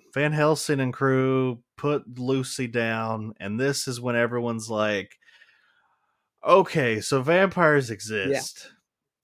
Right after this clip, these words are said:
Speaker 1: and there's a vampire on the loose, and we don't know who it is." And this is such a co-, like, a different take than, like, the Universal version,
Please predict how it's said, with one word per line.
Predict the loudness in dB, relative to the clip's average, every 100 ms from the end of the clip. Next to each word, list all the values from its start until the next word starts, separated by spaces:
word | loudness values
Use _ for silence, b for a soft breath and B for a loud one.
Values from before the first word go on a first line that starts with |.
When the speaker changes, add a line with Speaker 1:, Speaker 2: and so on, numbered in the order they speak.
| _ _ _ _ -6
Speaker 1:
and | -2 0 0 -2 -4 -6 -10 -18 _ _ _ _ _ _ _ _ _ _ _ _ -2
there's | 0 2
a | 2
vampire | 2 0 0 0 2
on | 2 0 -2
the |
loose, | -2 -2 -2 -4 -10
and | -8
we | -8
don't | -6 -8 -8
know | -8 -10
who | -12
it | -12
is." | -12 -14 -14 -18 _ _ _ _ b b b b b b b b _
And | 0 4
this | 6 4 2
is | 0
such | 2 4 4 2
a | -4
co-, | -6 -12 -14 -4
like, | 0 0 -4 _ -8
a | -8
different | -6 0 0 2 0 -2 -4
take | -6 -4 -2 -4 -8 _ _
than, | -4 -2 -2
like, | -2 -4 -4
the | -6
Universal | -4 -2 0 0 -2 -4
version, | -2 -2 -4 -8 -10